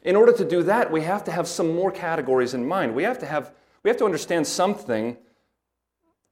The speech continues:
of a category for what is called types and shadows in the Old Testament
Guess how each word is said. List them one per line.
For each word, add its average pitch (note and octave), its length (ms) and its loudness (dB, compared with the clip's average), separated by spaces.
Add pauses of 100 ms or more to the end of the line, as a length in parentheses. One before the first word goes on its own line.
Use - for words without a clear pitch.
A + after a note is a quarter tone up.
(560)
of D3+ 120 4
a D#3+ 60 2
category C3+ 960 2
for D3+ 480 0 (100)
what E3 200 0
is E3+ 100 -2
called D3+ 420 -2
types G#3 540 -4
and F#3+ 140 -2
shadows E3 920 -4 (200)
in D3 160 -2
the C#3 120 2
Old C#3+ 180 4
Testament B2+ 540 -8